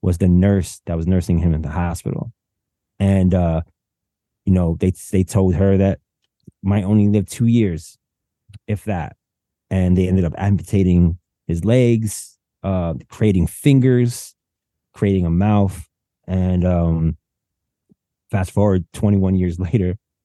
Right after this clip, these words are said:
um, he's still here. She is here. Um, and, uh,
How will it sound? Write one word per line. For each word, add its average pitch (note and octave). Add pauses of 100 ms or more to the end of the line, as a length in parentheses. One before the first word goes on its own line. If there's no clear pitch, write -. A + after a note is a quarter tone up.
(100)
um, F2 (1040)
he's G2+
still A#2
here. G#2
She B2
is F2+
here. F2+ (600)
Um, F2 (600)
and, G2
uh, F2